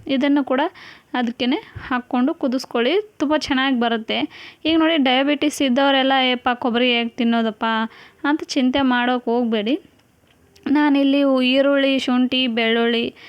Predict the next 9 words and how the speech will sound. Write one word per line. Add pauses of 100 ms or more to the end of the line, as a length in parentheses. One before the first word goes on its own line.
(180)
ಹಸಿಮೆಣಸಿನ್ಕಾಯಿ, (140)
ಕೊತ್ತಂಬರಿ
ಇಷ್ಟನ್ನೇ
ಹಾಕಿ
ಮಸಾಲೆ
ಮಾಡಿರೋದಲ್ವಾ, (640)
ಕೊಬ್ಬರಿಯನ್ನು (320)
ಹಾಕಿಲ್ಲ, (180)
ಹಾಗಾಗಿ